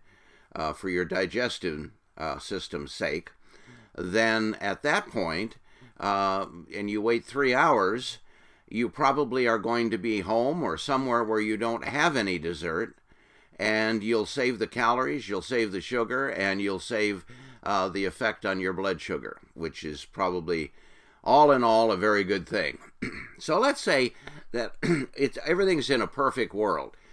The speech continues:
You had adequate stomach acid, uh, to break down the protein. The stomach acid stimulates enzyme production. Those enzymes then further break down the protein, as well as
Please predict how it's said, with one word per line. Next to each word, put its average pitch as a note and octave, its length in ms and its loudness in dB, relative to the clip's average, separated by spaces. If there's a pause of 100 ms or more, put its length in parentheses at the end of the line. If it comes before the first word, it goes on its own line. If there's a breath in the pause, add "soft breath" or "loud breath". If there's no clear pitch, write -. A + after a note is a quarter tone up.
(260 loud breath)
You G#2+ 180 0
had A#2+ 200 6
adequate D3+ 480 2
stomach C3+ 440 0
acid, A2+ 440 -2 (400 loud breath)
uh, G2 380 0 (100)
to A2 120 -4
break A2 240 2
down G#2 240 0
the F2+ 60 -4
protein. F#2 500 -4 (420 soft breath)
The A2 100 2
stomach D3 440 0
acid C#3 580 -2
stimulates E3 1040 -2
enzyme B2 560 0
production. F2 640 -4 (600 soft breath)
Those A#2+ 300 0
enzymes B2 720 0
then G#2 300 -2
further E3+ 460 2
break A2+ 340 0
down G2 420 -2 (380 soft breath)
the F#2 140 -2
protein, B2 600 0 (380 soft breath)
as A#2 300 2
well F3 380 2
as F#2+ 560 -2